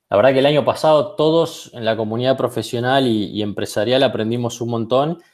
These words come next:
y de alguna manera para nosotros es un privilegio poder empezar esta empresa ahora que,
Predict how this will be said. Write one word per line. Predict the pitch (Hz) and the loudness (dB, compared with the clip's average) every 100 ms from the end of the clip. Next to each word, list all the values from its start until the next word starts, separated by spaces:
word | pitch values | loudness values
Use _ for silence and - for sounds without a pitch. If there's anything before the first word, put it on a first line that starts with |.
| _ _ _ | _ _ _
y | - 131 | -8 0
de | 117 | 2
alguna | 113 147 | 2 2
manera | 139 131 151 | 2 2 4
para | 123 | 4
nosotros | 120 139 147 123 | 2 -2 -4 -2
es | 127 | -2
un | 123 | -2
privilegio | 117 113 135 139 113 | 0 0 0 0 0
poder | 117 127 | 2 2
empezar | 117 117 135 | 0 0 0
esta | 131 | 0
empresa | 117 101 135 - 139 | -2 -2 -2 2 4
ahora | 107 113 131 117 | 6 6 4 2
que, | 101 98 95 | 0 0 -2